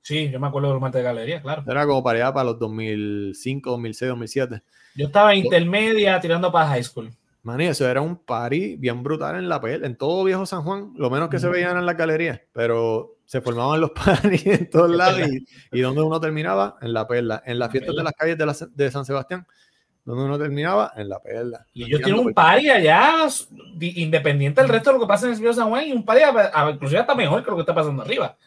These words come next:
Speaker 2: Mira, yo me acuerdo que ba-, se-, tú bajabas al party de Viejo Sa-, de, de La Perla
Speaker 1: La Perla.
Speaker 2: y subías por los, ¿cómo se llama eso? El, las entraditas del morro, que eso tiene
Speaker 1: La carita, tú dices.
Speaker 2: Las caritas, sí, pero tienen unas escaleras, son como unas entraditas.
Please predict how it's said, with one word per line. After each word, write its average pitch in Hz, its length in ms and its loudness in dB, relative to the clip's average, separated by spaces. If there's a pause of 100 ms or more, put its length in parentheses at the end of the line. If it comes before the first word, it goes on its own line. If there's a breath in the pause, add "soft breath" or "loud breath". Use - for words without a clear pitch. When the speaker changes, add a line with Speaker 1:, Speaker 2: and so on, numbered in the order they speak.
(100)
Speaker 2:
Mira, 139 260 2
yo 147 140 4
me 147 60 2
acuerdo 175 400 0
que 165 120 2
ba-, 131 160 0
se-, 123 280 -2
tú 120 80 -4
bajabas 156 340 0
al 151 160 -2
party 160 220 -4
de 170 140 0
Viejo 156 200 -2
Sa-, 143 180 -8
de, 123 420 2
de 117 140 -2
La 110 120 -4
Perla 135 300 -2
Speaker 1:
La 123 120 -2
Perla. 139 280 2 (180)
Speaker 2:
y 131 140 0
subías 127 540 0
por 175 160 2
los, 123 800 2 (420)
¿cómo 131 160 -4
se 180 100 -2
llama 185 240 -2
eso? 170 320 -10
El, 120 500 -2
las 135 160 -4
entraditas 131 540 -2
del 165 140 0
morro, 143 420 0 (240)
que - 80 -20
eso 127 160 -20
tiene 143 600 -6 (140)
Speaker 1:
La 139 140 -4
carita, 220 320 4
tú 220 80 4
dices. 151 320 -2 (220)
Speaker 2:
Las 117 140 -2
caritas, 143 440 0
sí, 180 80 0
pero 175 180 0
tienen 139 200 0
unas 175 160 0
escaleras, 170 480 0
son 135 100 -6
como 151 140 -8
unas 160 120 -2
entraditas. 160 560 -2